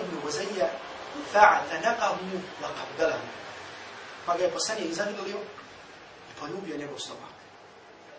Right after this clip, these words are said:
Pa ga je poslanik sallallahu alaihi wa sallam zagrlio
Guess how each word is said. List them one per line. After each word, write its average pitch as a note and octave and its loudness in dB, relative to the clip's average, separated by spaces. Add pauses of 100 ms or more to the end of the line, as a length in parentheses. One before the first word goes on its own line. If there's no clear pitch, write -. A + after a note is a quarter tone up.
(240)
Pa C#4+ -8
ga D3 -2
je D3+ -2
poslanik G3 -2
sallallahu F#3 2
alaihi E3+ -2
wa - -2
sallam E3 -4
zagrlio D#3 2